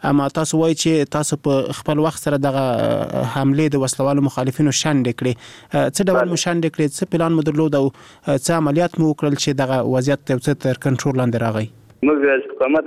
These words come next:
Speaker 2: شمال شهر کندوز کې چې د الچین صاحب ولي، په دې کې عملیات درلوده. خو همزمان موږ ته تغییر موقعیت وکړ، تجدید قوا مو وکړ، په همغه استقامت باندې چې دوی حملې شروع کړې وې، هغه ځایونو ته بیرته زموږ قوتونه ورغلل او د دې حملې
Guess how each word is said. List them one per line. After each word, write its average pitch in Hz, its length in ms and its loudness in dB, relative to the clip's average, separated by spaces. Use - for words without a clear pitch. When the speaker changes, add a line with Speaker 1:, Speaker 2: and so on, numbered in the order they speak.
Speaker 2:
شمال 160 280 2
شهر 160 160 2
کندوز 147 320 0
کې 147 160 0
چې - 120 -2
د 127 120 2
الچین 131 340 -8
صاحب 143 320 0
ولي، 139 240 -2
په 139 160 -6
دې 135 140 0
کې 120 160 0
عملیات 107 420 0
درلوده. 95 420 -6
خو 139 140 2
همزمان 143 500 2
موږ 135 200 2
ته 123 400 2
تغییر 127 300 0
موقعیت 143 480 0
وکړ، 147 380 -2
تجدید 123 320 -2
قوا 139 220 2
مو 147 100 2
وکړ، 143 240 -2
په 123 80 0
همغه 139 240 0
استقامت 131 480 -2
باندې 120 220 -4
چې 113 100 -12
دوی 135 140 4
حملې 131 280 -2
شروع 143 260 0
کړې 139 220 2
وې، 139 100 4
هغه 123 180 0
ځایونو 127 280 2
ته 151 40 0
بیرته 139 260 2
زموږ 123 240 0
قوتونه 117 480 0
ورغلل 147 480 2
او 135 60 0
د 127 100 -4
دې 127 240 0
حملې 127 220 0